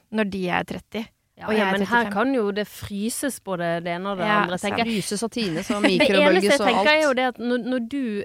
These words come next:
Speaker 2: eh, er kvinne og er tredve og snakker om menn tjuefem, så tenker jeg at her er ikke en fem års aldersforskjell. Det er liksom femten år. Altså, jeg bare føler at menn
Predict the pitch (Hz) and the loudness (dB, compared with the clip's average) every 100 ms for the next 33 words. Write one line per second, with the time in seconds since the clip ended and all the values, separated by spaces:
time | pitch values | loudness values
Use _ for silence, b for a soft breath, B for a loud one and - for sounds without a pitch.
0 | - 180 175 175 180 - - 196 180 202 | -4 -2 0 -2 -4 -6 -8 -6 -4 -2
1 | 196 170 - 170 175 185 285 285 214 - | -2 -4 -6 -8 -2 2 4 2 -2 -4
2 | 190 226 208 214 208 165 160 180 165 240 | -6 -4 -2 0 0 -2 -4 -10 -4 0
3 | 277 277 277 247 202 226 202 - 254 185 | 0 -2 -4 -4 -4 -2 -2 0 0 0
4 | 226 226 - - 226 170 165 160 156 160 | -2 -4 -4 -4 -2 -2 -4 -4 -4 -6
5 | - 175 156 170 226 214 202 180 - - | -10 -8 -6 -2 2 2 0 -4 -6 -10
6 | - 170 180 - 185 - 202 240 208 202 | -4 -4 -4 -8 -8 -6 -2 0 0 -2
7 | - 202 214 202 208 165 | -2 -2 0 0 2 4